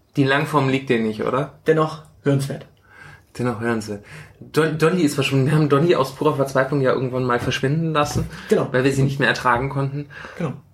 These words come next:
Speaker 1: Und dann ist sie doch zurückgekommen wie ein Boom, Boom, Boom, Boom, Bumerang. Ähm, nur wann haben wir Dolly getötet? Irgendwie nach dem ersten dreckigen Dutzend oder so. Also zwischen Folge zehn und zwanzig.
Speaker 2: Genau, es ist Folge fünfzehn, die da heißt, äh, Bernsteinzimmerhygiene ist ein Inside-Job.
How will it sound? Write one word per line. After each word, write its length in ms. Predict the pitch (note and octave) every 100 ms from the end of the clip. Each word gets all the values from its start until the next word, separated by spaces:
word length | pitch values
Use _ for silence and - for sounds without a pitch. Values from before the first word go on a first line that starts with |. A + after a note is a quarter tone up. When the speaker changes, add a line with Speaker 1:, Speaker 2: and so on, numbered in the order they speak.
| -
Speaker 1:
Und 80 | C#3+
dann 120 | C#3+
ist 100 | C#3+
sie 140 | A#2+
doch 180 | D3 C#3
zurückgekommen 680 | - C#3+ C#3+ C#3 C3+ A#2+ B2
wie 100 | B2+
ein 240 | B2 -
Boom, 240 | D3 D#3 C#3
Boom, 240 | C#3 C3+
Boom, 240 | C3+ C3+
Boom, 240 | B2 A#2 A#2
Bumerang. 480 | C#3 D3 C3+ C3+ C3+ - - - - - -
Ähm, 680 | D#3 D3+ D#3 D3 D3 C3+ A#2 - - - - - - -
nur 180 | C#3 C#3
wann 160 | D3 D#3+
haben 100 | C#3
wir 80 |
Dolly 460 | C3 C#3+ D3 C3+ C#3 - -
getötet? 540 | - C3+ D3+ A#2 -
Irgendwie 460 | B2 B2 - C3 B2+
nach 300 | C3 B2 B2+
dem 160 | B2
ersten 320 | - C#3+ -
dreckigen 460 | C3 C3 C#3+ B2+ A2+
Dutzend 400 | C#3+ - A#2+ G2
oder 220 | G2 G#2+
so. 200 | G#2 G#2+
Also 220 | G2 C3+
zwischen 300 | C3 C#3+ C3
Folge 200 | C3 B2+
zehn 200 | B2+ B2+
und 120 | A#2+ A2+
zwanzig. 540 | A2 A#2+ - G#2+ D#3
Speaker 2:
Genau, 280 | F#3+ G#3 -
es 80 | C#3
ist 100 | D#3+
Folge 220 | G#3+ G3+
fünfzehn, 340 | A3+ - D#3+ C#3+
die 100 | D3+
da 220 | D3+ D3
heißt, 260 | D#3 -
äh, 140 | D3 C#3
Bernsteinzimmerhygiene 1080 | D3+ A#3+ - G#3+ F#3+ F3+ E3 D3+ C3+ C#3+ C#3+
ist 280 | B2+ -
ein 100 | D3
Inside-Job. 680 | E3+ E3 D3 C#3 C3+ B2+ B2